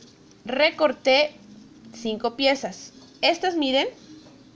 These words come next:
cinco centímetros. Y las que siguen también recorté cuatro piezas y miden igualmente cinco centímetros. Todo esto es opcional. Recuerda, tú puedes hacerlo más grande o más chico. Incluso si tú no utilizas medidas, puedes hacerlo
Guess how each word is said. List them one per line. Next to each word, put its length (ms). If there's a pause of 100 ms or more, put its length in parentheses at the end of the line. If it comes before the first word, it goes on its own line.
(140)
cinco 400
centímetros. 840 (1160)
Y 300
las 220
que 120
siguen 260
también 320 (360)
recorté 300
cuatro 260
piezas 420 (360)
y 160
miden 360
igualmente 680 (100)
cinco 680
centímetros. 880
Todo 260
esto 640
es 240
opcional. 480
Recuerda, 420
tú 100
puedes 240
hacerlo 300
más 140
grande 440
o 80
más 220
chico. 400
Incluso 440
si 100
tú 100
no 60
utilizas 400
medidas, 380
puedes 220
hacerlo 360